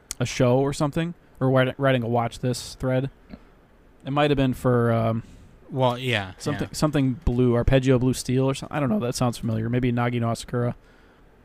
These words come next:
Speaker 1: I don't even know why. I don't know how he noticed my account <laughs> 'cause I don't think I did, like, a thread. <laughs>
Speaker 2: Yeah,
Speaker 1: Like, maybe
Speaker 2: well,
Speaker 1: I
Speaker 2: I
Speaker 1: was just
Speaker 2: didn't
Speaker 1: posting a lot.
Speaker 2: I'm not on Reddit, and so you, I, I, I only knew about it 'cause you asked me to be on it.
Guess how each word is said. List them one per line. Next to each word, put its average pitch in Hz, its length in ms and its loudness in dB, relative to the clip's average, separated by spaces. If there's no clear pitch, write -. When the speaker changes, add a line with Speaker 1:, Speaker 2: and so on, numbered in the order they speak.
Speaker 1:
I 170 60 8
don't 269 100 8
even 196 160 4
know 208 140 12
why. 139 200 10
I 143 100 4
don't 254 100 4
know 202 140 6
how 151 240 6
he 135 180 2
noticed 143 360 4
my 139 160 -2
account 117 300 -8
<laughs> - 140 2
'cause 180 180 8
I 196 60 10
don't 202 140 6
think - 160 2
I 185 100 8
did, 170 200 0
like, 151 220 2
a 123 40 -2
thread. 135 480 -2
<laughs> - 60 -8
Speaker 2:
Yeah, 107 300 0
Speaker 1:
Like, 139 80 -4
maybe 165 120 6
Speaker 2:
well, 139 80 12
Speaker 1:
I 175 40 12
Speaker 2:
I - 20 12
Speaker 1:
was 214 60 6
just 214 80 8
Speaker 2:
didn't 139 100 0
Speaker 1:
posting 151 300 4
a 131 40 2
lot. 127 320 0
Speaker 2:
I'm 196 160 4
not 156 220 8
on 131 180 6
Reddit, 95 360 -4
and 113 240 -6
so 123 120 -2
you, 110 240 -2
I, 135 360 4
I, 127 160 4
I 143 320 4
only 117 400 0
knew 123 200 2
about 110 160 2
it 104 80 -4
'cause 104 180 -2
you 117 160 2
asked 101 240 0
me 90 180 -8
to 92 80 -12
be 92 160 -12
on 76 160 -16
it. - 80 -18